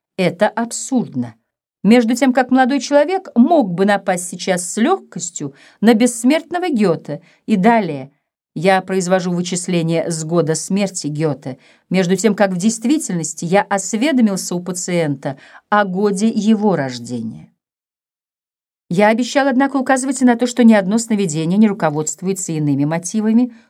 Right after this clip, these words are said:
кроме эгоистических. В данном случае мне приходится выяснить, почему я приписываю себе неприятную историю с моим приятелем и становлюсь на его место.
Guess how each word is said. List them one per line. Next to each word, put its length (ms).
кроме 380
эгоистических. 1000
В 120
данном 260
случае 340
мне 140
приходится 560
выяснить, 400
почему 420
я 300
приписываю 520
себе 300
неприятную 800
историю 540
с 180
моим 300
приятелем 640
и 80
становлюсь 600
на 60
его 180
место. 560